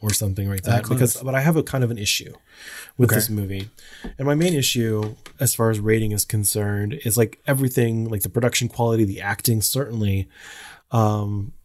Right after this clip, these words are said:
Speaker 1: packaged as a whole kind of deserves that five star.
Speaker 2: Mm-hmm.
Speaker 1: You know, it's, it's almost, it's, like, nearly perfect for me. Um, except I have one kind of major issue with it, which is, like,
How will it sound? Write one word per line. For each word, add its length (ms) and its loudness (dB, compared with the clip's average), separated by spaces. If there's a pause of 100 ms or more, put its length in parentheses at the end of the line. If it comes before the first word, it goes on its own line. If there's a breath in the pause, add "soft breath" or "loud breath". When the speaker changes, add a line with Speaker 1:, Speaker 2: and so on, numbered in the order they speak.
(160)
Speaker 1:
packaged 400 2
as 100 0
a 60 -2
whole 320 -2
kind 160 2
of 80 2
deserves 720 0
that 220 -4
five 260 0
star. 460 0 (120)
Speaker 2:
Mm-hmm. 260 2 (420 loud breath)
Speaker 1:
You 120 0
know, 360 0
it's, 240 0
it's 180 -4
almost, 380 0
it's, 120 -2
like, 120 -2
nearly 340 2
perfect 460 -4
for 100 -2
me. 420 -2
Um, 580 0
except 340 -4
I 60 2
have 120 2
one 220 0
kind 200 -2
of 80 -2
major 440 2
issue 320 0
with 180 0
it, 160 4
which 220 -2
is, 160 0
like, 220 0